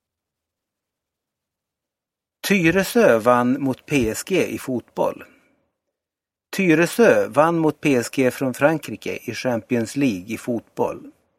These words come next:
Tyresö vann matchen med två ett. Tyresös amerikanska anfallare Kristen Press gjorde båda målen.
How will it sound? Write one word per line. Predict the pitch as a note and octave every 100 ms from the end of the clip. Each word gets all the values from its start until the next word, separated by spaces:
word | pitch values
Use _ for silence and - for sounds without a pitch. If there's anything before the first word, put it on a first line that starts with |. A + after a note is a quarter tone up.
| _ _ _ _ _
Tyresö | C#3 C#3 D#3 F3+ F3 F3
vann | - C3 B2+
matchen | A#2 G#2 - A2+
med | A2
två | - G#2+ G2
ett. | - B2+ - - - _ _ _ _ _ _ _ _ -
Tyresös | E3 E3+ D#3+ F#3 F3+ -
amerikanska | F3 E3 D#3 - B2 A#2+ -
anfallare | C3+ A2+ - A2+ A2 A2+ A#2+
Kristen | - - A#2+ - B2
Press | - F3+ - - -
gjorde | - C3 A#2+
båda | A2+ A2+ A2
målen. | A2+ F#2+ G2 - A#2+